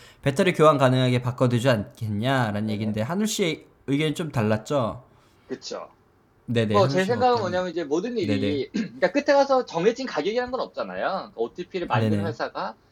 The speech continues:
Speaker 2: 당연히 마진을 남겨야 될 테고, 또 은행도
Speaker 1: 네네.
Speaker 2: 이거를 유통하니까 야, 마진 남겨야 될 테니까, 이거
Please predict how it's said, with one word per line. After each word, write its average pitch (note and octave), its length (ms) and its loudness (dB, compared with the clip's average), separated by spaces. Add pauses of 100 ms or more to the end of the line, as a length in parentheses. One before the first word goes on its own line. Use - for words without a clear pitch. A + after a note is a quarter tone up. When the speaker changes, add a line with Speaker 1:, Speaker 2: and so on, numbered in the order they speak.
(200)
Speaker 2:
당연히 F#3+ 300 -4
마진을 F3 340 0
남겨야 A#2 280 -4
될 G#2 140 -8
테고, G2+ 440 -8 (420)
또 D#3+ 120 0
은행도 G3 260 0
Speaker 1:
네네. - 20 0
Speaker 2:
이거를 E3 600 0
유통하니까 F3+ 560 -4
야, A#2 140 0
마진 C3 300 2
남겨야 A2+ 260 -4
될 G2+ 120 -6
테니까, A2 260 -6
이거 E3 200 -4